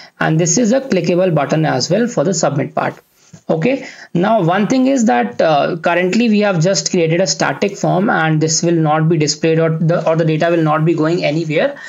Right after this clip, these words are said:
So our form tag actually has two attributes. One is the action attribute, and the other one is the method attribute. Okay, so action, in, inside our action at-, attribute, we actually type the U R L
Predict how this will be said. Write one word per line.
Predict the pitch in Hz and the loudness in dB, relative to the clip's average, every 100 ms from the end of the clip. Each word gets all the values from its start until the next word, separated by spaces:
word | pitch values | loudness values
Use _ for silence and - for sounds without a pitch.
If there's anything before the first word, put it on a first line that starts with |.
| - - - | -16 -16 -10
So | - 247 | -2 0
our | 226 | 0
form | 233 202 196 254 277 | 0 0 2 2 2
tag | 226 220 226 | 0 0 0
actually | 175 160 160 202 214 | 0 0 0 0 2
has | 160 170 160 | 2 0 -2
two | 160 214 | 0 0
attributes. | 170 - 143 139 240 - - - - - - | 0 0 0 0 0 -2 -8 -12 -20 -10 -2
One | 143 220 | 0 2
is | 233 240 | 2 2
the | 220 | 0
action | - 143 - 202 190 | 0 0 0 0 0
attribute, | 151 156 135 160 277 285 - - _ - | 0 0 0 0 0 -4 -16 -20 _ -4
and | 160 170 | 0 2
the | - | 0
other | 156 170 190 | 2 0 2
one | 226 | 2
is | 196 180 | 2 2
the | 240 | 2
method | 196 160 170 165 | 2 0 0 0
attribute. | 135 127 127 120 120 - - - - | -2 -2 -4 -2 -4 -6 -20 -14 -4
Okay, | 170 156 127 - - - | -2 0 -4 -6 -18 -6
so | - - | -4 0
action, | 160 170 - 277 294 | 0 0 0 0 0
in, | 269 240 330 | 0 2 2
inside | 247 208 254 254 | 2 2 0 2
our | 269 | 0
action | - 170 160 233 247 - | 0 -2 -2 0 0 0
at-, | 156 143 - | -2 -4 -4
attribute, | - 156 160 170 156 196 180 | -2 0 0 0 0 0 0
we | 202 | 0
actually | 160 160 202 220 - | 0 0 0 0 0
type | 160 170 175 | 0 0 0
the | 214 | 0
U | 180 147 160 | 0 2 2
R | 185 | 2
L | 226 294 | 0 -2